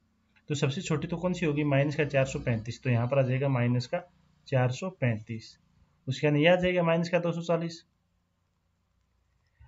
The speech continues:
उसके बाद क्या आ जाएगा, नाइंटी फ़ाइव आ जाएगा, उसके बाद में क्या आ जाएगा, चार सौ पच्चीस आ जाएगा, और उसके बाद में क्या आ जाएगा, आठ सौ इक्यानवे। तो इस तरीके से आपको ये करना है। दूसरा प्रश्न भी सेम ऐसे ही है,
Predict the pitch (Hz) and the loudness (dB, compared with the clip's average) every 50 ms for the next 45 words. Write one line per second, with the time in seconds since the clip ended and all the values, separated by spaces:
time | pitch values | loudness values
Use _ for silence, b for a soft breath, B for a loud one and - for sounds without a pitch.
0 | _ _ - 143 135 - 156 151 156 156 143 - 170 165 160 165 165 170 185 190 | _ _ -8 -6 -6 0 0 0 0 0 0 2 2 2 2 2 0 -2 -2 -6
1 | - - _ _ - 127 123 123 127 131 151 147 147 170 170 165 175 170 170 175 | -10 -14 _ _ -4 0 2 2 2 2 2 0 0 0 2 2 2 0 0 -2
2 | 170 170 165 - - _ _ _ _ _ _ _ _ _ _ _ _ _ _ _ | -2 -4 -6 -8 -12 _ _ _ _ _ _ _ _ _ _ _ _ _ _ _
3 | _ _ _ _ _ _ _ b b b b _ - 147 135 - 160 156 160 165 | _ _ _ _ _ _ _ b b b b _ -6 -6 -4 -2 0 2 2 2
4 | 170 160 - 156 135 117 117 117 117 110 110 135 143 143 - 165 156 156 160 - | 0 0 2 2 2 2 2 0 -2 0 2 2 2 2 0 -2 -4 -6 -6 -6
5 | 170 170 175 170 170 170 170 170 165 170 - _ _ _ _ _ _ _ _ _ | -2 -2 0 0 2 0 0 0 -2 -6 -8 _ _ _ _ _ _ _ _ _
6 | _ _ _ _ _ _ 143 139 139 - - 135 - - 147 147 143 143 147 139 | _ _ _ _ _ _ -8 -8 -6 -6 -8 -8 -4 0 0 0 2 0 -2 0
7 | 151 143 135 135 139 143 165 185 - - 139 131 127 127 - - 214 220 - - | 0 0 2 2 0 0 0 -2 -4 -2 -2 -2 -2 -2 -2 -4 -4 -4 -6 -8
8 | - 135 - - 127 123 117 113 107 107 107 107 107 - - - 135 - - 143 | -10 -10 -8 -4 -4 -2 -2 0 0 -2 -2 -4 -6 -8 -10 -10 -10 -8 -4 -2
9 | 139 135 135 131 - 139 123 117 117 - - 135 147 170 170 - - - - - | 0 0 0 0 0 0 0 -2 -2 -2 -2 -2 -2 -2 -4 -8 -12 -14 -12 -12
10 | - - - - - 143 139 139 165 175 175 196 190 - - - 143 139 135 156 | -12 -12 -14 -6 -2 0 2 2 4 4 2 2 0 -4 -6 -2 -2 0 2 2
11 | 156 151 160 151 - 185 185 175 - 185 180 185 180 175 180 185 190 190 185 | 2 2 0 0 0 -2 -2 2 4 4 6 6 6 4 4 0 -2 -2 -4